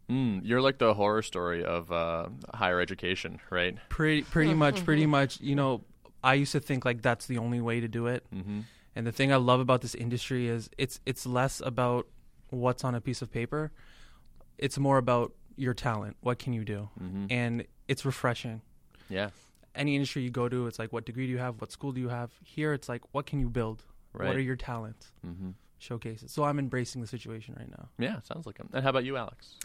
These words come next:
Speaker 3: Um, well, I also sort of come from a humanities background. I graduated last spring from the George Washington University in D C, and I majored in history. So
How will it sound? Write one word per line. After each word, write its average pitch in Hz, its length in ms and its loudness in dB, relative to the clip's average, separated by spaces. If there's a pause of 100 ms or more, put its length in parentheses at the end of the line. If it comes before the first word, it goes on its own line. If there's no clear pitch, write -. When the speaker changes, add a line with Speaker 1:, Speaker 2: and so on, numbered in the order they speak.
(360)
Speaker 3:
Um, 165 400 4
well, 175 160 2
I 208 460 6
also 151 300 0
sort 147 200 -4
of 135 80 -8
come 143 160 -6
from 139 160 -6
a 131 100 -4
humanities 131 1040 -6
background. 131 640 -6
I 139 100 -4
graduated 139 840 -4 (480)
last 139 440 2
spring 147 580 -2
from 135 320 -2
the 131 60 -4
George 135 300 -6
Washington 139 520 -4
University 175 600 -6
in 156 80 -4
D 135 140 -6
C, 139 420 -6 (380)
and 143 100 -2
I 139 40 0
majored 135 340 -2
in 123 140 -6
history. 175 580 -6 (400)
So 147 680 2